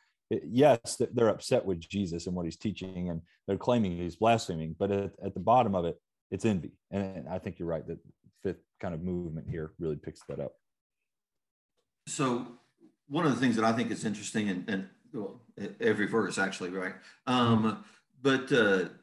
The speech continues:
Speaker 2: in Matthew twenty-six, to see the control that Christ has for all of the frustration and the sadness and disappointed in, in particularly the leaders, um,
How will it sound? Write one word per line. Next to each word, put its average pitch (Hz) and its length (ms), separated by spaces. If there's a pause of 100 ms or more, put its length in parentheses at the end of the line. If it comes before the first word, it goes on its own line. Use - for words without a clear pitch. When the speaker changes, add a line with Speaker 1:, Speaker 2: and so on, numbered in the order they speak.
(320)
Speaker 2:
in 160 420
Matthew 131 360
twenty-six, - 1040 (240)
to 135 80
see - 240
the 147 120
control 143 720
that 120 160
Christ 117 460
has 95 460 (360)
for 147 400 (140)
all 180 220
of 156 100
the 120 80
frustration 139 1040
and 117 240
the 95 60
sadness 120 640
and 98 100
disappointed 117 880
in, 98 380 (400)
in 95 320 (880)
particularly 160 420
the 113 120
leaders, 107 760 (340)
um, 101 680